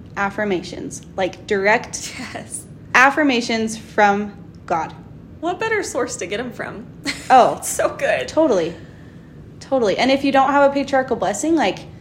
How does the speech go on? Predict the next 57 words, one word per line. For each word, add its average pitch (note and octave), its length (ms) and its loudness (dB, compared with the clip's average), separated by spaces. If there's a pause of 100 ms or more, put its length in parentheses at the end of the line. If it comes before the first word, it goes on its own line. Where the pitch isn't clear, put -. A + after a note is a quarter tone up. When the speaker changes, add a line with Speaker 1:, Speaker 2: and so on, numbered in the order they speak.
(360)
Speaker 1:
just C#4+ 200 -2
write C#4+ 200 6
out D4 160 6
some D4 180 2
that B3 80 -2
you A#3+ 120 -2
know A#3+ 180 0
you A#3+ 200 -2
are, A3 460 -2
or A#3+ 140 4
that A#3+ 100 4
you're A#3 140 0
working A3+ 400 -2
on, F3 220 0
or - 120 -6
you G#3 140 -6
want G#3 280 -4
to G3+ 340 0 (320)
become. G3+ 600 -4 (220)
Speaker 2:
Yeah. A#3 260 -10 (460)
Speaker 1:
Manifest G#3+ 580 -4
it, - 180 -6
you G3 100 -6
know? G3 140 -6
Speaker 2:
Yeah. C#4 300 -4 (160)
It's - 100 -20
kinda F#4+ 160 -2
like F4 120 -4
our D4 80 -4
spiritual C#4 340 -6
gifts C4 260 -6
episode. G3 580 -10
Like, - 100 -8
Speaker 1:
Yeah. D#4 160 6
Speaker 2:
ask D4 280 6
a F#4 60 -6
trusted D4 420 -6
friend C4 420 -6
or A3+ 140 -4
a G3+ 60 -6
family B3+ 320 -6
member A#3+ 380 -2
that, A3 320 -2 (520)
that A3 380 -2 (180)
sees C4+ 380 -10
those B3+ 180 -4
good A#3 180 -6
qualities A3 460 -4
in C#4 180 -6
you D4+ 300 -6
and A#3+ 220 -10
believes G#3+ 320 -8
in C#4+ 120 -8
you, D4 300 -8
and A3+ 240 -8
just, - 520 -10
yeah, C4 240 -14